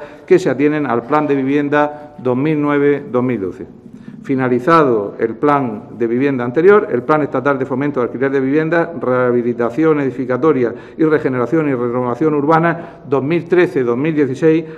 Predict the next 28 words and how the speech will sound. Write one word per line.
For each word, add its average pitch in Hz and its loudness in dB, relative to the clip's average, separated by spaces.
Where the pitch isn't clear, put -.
ha 170 6
dotado 151 4
con 160 2
cuarenta 131 0
y 147 2
uno 170 -2
coma 165 4
ocho 170 4
millones 139 0
de 135 2
euros 160 4
a 123 4
la 170 6
región 156 2
y 196 0
prevé 151 4
ayudas 151 4
para 160 2
rehabilitación, 127 0
reconstrucción 123 0
y 139 -2
da 180 6
preferencia 156 4
a 180 6
las 165 4
actuaciones 151 0
para 170 2
los 143 2